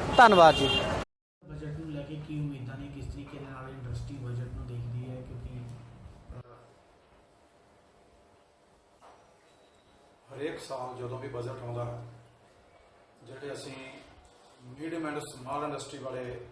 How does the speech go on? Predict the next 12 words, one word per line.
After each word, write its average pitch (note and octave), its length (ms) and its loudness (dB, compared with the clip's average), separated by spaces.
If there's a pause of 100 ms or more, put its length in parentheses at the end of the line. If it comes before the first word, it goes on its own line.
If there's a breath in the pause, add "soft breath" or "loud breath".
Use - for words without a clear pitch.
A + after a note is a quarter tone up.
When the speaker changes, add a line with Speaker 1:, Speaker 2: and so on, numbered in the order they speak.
(600)
Speaker 3:
ਕਾਰੋਬਾਰੀ B2 540 -8
ਆ, B2 60 -8
ਵਪਾਰੀ B2 480 -6
ਆ, A#2 40 -8 (1900)
ਅਸੀਂ D#3+ 200 -6
ਆਸ D3+ 180 0 (100)
ਕਰਦੇ C3+ 300 -8
ਹੁੰਦੇ C3+ 240 -10
ਹਾਂ C#3+ 120 -8
ਕਿ D3+ 160 -6 (100)
ਸ਼ਾਇਦ C3+ 600 -4
ਇਸ D3 120 -6